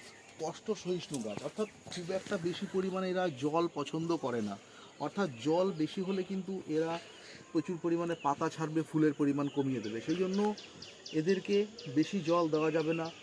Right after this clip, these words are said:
মাটি মূলত ড্রেনেজ সিস্টেম ভালো রাখতে হবে এবং গাছের গোড়ায় দেখবেন ময়েশ্চার রাখতে হবে সামান্য পরিমাণে। অর্থাৎ আপনারা দেখতে পাচ্ছেন, আমি একটু মাটিটা দেখানোর চেষ্টা করছি, মাটি নরম,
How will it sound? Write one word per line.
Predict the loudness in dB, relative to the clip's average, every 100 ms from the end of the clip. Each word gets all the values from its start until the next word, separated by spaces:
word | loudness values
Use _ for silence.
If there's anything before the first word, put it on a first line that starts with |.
| -12 -6
মাটি | 0 0 2 0 0 -2 -14 -14 2
মূলত | 4 6 4 6 6 4 -4 -2
ড্রেনেজ | 4 4 6 4
সিস্টেম | 2 0 0
ভালো | 2 4
রাখতে | 4 4 4
হবে | 4 6 4 2 -14 -4
এবং | 0 2 2 0 -8 -14 2
গাছের | 4 4 6 4 4 -6 -6
গোড়ায় | 4 10 12 10 6 -6 -16 -16 -18 -18 -18 -18 -16 -16 -14 -14 -14 -16 -20 -20 -20 -20 -20 -12 -12 -2 0
দেখবেন | 0 0 0 -2 -10 -20 -14 -14 -6
ময়েশ্চার | 2 6 8 6 6 6 6 2 -8 -8 4
রাখতে | 6 6 6
হবে | 6 6
সামান্য | 4 4 4 4 4
পরিমাণে। | 6 4 2 -2 -6 -14 -18 0
অর্থাৎ | 2 6
আপনারা | 6 6 6 6
দেখতে | 6 4
পাচ্ছেন, | 8 8 6 0 4 6 8 8
আমি | 6 4
একটু | 2 2
মাটিটা | 2 4 6
দেখানোর | 8 6 4
চেষ্টা | 4 2 4
করছি, | 4 4 2
মাটি | 2 0 6
নরম, | 8 10 8